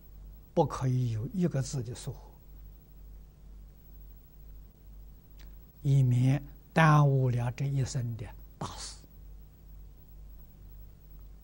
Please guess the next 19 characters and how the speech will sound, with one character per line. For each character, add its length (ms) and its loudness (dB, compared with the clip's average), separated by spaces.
啊， 280 -8
那 100 4
么 80 6
什 140 0
么 80 0
叫 100 0
菩 160 -6
提 120 -8
心？ 180 -6
这 120 2
些 180 0
年 240 -6
来 320 -16
我 160 -2
讲 300 -6
的 100 -8
最 180 -4
简 300 -12
单、 100 -12